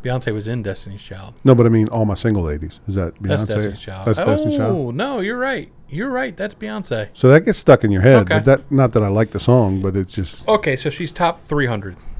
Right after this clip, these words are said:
Speaker 2: Yeah.
Speaker 1: Um,
Speaker 2: Uh, so who else you got?
Speaker 1: I don't know. You threw, you threw me, uh, out of left field with Ellie Goulding 'cause I had forgotten she existed.
Speaker 2: She's got
Speaker 1: Um,
Speaker 2: pipes.
Speaker 1: she's
Speaker 2: Oh, you know who I like? Dolores O'Riordan.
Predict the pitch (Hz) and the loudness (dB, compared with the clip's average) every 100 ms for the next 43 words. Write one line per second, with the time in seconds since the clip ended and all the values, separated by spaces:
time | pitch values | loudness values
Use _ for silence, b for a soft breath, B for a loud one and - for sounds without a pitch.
0 | - - 95 85 - - - b b b | -10 -4 -4 -4 -16 -20 -20 b b b
1 | b b _ _ _ - 120 113 117 113 | b b _ _ _ -10 -6 0 4 4
2 | 104 107 - 127 127 120 - 123 117 - | 2 -2 4 8 8 6 4 2 0 -2
3 | - _ - _ b b b b b b | -20 _ -20 _ b b b b b b
4 | b - _ - - 139 139 120 - - | b -20 _ -20 -14 -10 -8 -8 -10 -8
5 | 202 160 120 - 156 180 156 123 113 107 | -6 -8 -14 -12 -10 -6 -4 -2 0 -2
6 | 107 - 135 131 135 - 139 113 - - | -6 -10 -8 -6 -6 -6 -8 -8 -12 -12
7 | 127 123 110 110 117 98 98 - 117 139 | -8 -8 -8 -8 -8 -10 -16 -14 -12 -12
8 | - 104 110 127 101 - 120 107 110 110 | -14 -14 -12 -12 -16 -12 -12 -10 -12 -12
9 | - - - - 117 147 139 147 139 - | -14 -20 -14 -6 0 0 2 2 2 -2
10 | - 170 170 147 156 160 156 147 143 139 | 4 6 8 8 8 8 8 6 4 2
11 | - - - b b b b b - 110 | -4 -20 -20 b b b b b -4 6
12 | 113 113 120 123 139 - - - 110 104 | 8 10 8 8 4 2 -2 4 4 6
13 | 104 113 120 104 78 104 | 6 8 6 2 -2 -6